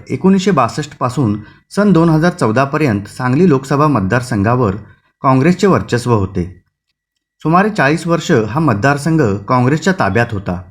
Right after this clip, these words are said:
अर्थात यापैकी एकोणीसशे ऐंशीमध्ये वसंतदादा स्वतः खासदार झाले. तिथून पुढे सुमारे चाळीस वर्षे खासदारकी फक्त वसंतदादा घरात राहिलेली होती. दोन हजार चौदामध्ये काँग्रेसचा हा बालेकिल्ला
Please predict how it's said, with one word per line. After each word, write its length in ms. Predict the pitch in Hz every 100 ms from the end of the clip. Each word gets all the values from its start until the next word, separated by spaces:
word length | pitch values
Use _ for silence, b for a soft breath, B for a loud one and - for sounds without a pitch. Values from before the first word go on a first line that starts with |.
| _ _ b b b
अर्थात 500 | 131 120 196 117 -
यापैकी 680 | 147 170 185 185 147 113 117
एकोणीसशे 420 | 120 180 185 190
ऐंशीमध्ये 720 | 123 104 160 165 156 110 98
वसंतदादा 800 | 113 131 190 175 151 123 135 98
स्वतः 340 | - 131 190 190
खासदार 340 | 160 104 127 139
झाले. 280 | 113 90 87 - _ _ _ -
तिथून 280 | 143 214 208
पुढे 400 | 170 180 110 110
सुमारे 440 | - 143 170 190
चाळीस 360 | 185 117 139 160
वर्षे 380 | 156 135 131 104
खासदारकी 680 | 117 117 123 165 165 110 98
फक्त 220 | 175 175 202
वसंतदादा 580 | 139 135 156 156 151
घरात 300 | 135 110 120
राहिलेली 360 | 117 98 107 113
होती. 360 | 104 92 90 - - _ _ b b b b b b -
दोन 160 | 170 190
हजार 220 | 190 202
चौदामध्ये 720 | 190 123 123 160 160 151 104
काँग्रेसचा 600 | - 135 127 147 185 196
हा 120 | 180
बालेकिल्ला 720 | 190 117 120 139 156 151 104